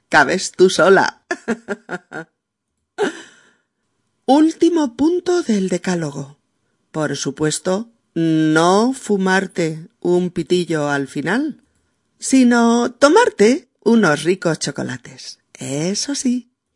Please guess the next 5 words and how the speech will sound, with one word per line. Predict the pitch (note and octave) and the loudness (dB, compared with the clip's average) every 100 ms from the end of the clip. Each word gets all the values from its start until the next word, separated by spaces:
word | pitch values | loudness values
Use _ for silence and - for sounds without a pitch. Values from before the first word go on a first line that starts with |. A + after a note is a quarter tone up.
| _ _ _ _ - | _ _ _ _ 0
comprados | G3 F3+ F3 G#3 C4+ F4 G4+ A4+ - - - | 4 4 2 -2 -2 0 -2 -2 -10 -12 0
en | G3+ F3 | 2 2
comercio | D#3 C#3 D3+ G#3+ - C#4+ | 0 0 0 -2 -4 -4
justo. | D4 - G#3+ - - E3 D3+ - _ _ _ _ _ _ _ _ _ | -4 -4 -4 -2 -4 -4 -4 -10 _ _ _ _ _ _ _ _ _
Y, | E3+ E3 D3+ D3 C#3 C3+ C3 | 0 2 2 0 0 -2 -6